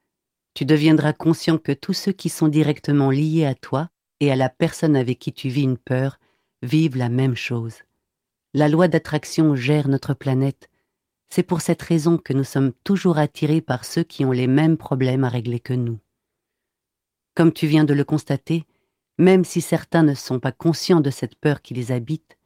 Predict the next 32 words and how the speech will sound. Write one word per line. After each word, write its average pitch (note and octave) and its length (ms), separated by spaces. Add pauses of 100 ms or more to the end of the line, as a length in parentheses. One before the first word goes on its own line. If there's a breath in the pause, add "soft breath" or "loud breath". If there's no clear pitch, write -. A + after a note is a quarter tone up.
(460)
ils F3 160
font G3 180
un F#3 100
travail D#3 420
sur C#3+ 320
eux F3 100
en B2+ 140
même F3+ 300
temps E3+ 200
que D3+ 140
toi. A#2+ 360 (840)
C'est - 180
ça C#3+ 300
le B2+ 100
grand C#3 220
pouvoir C#3 400
de C3 80
l'acceptation. B2+ 800 (960)
Ça - 160
se D3+ 160
propage D#3+ 520
à C3 80
toutes - 300
les F#3 80
personnes D#3+ 480
avec C3 240
qui - 140
nous C3+ 100
vivons B2+ 360
la B2 160
même C3+ 260
situation. A#2 720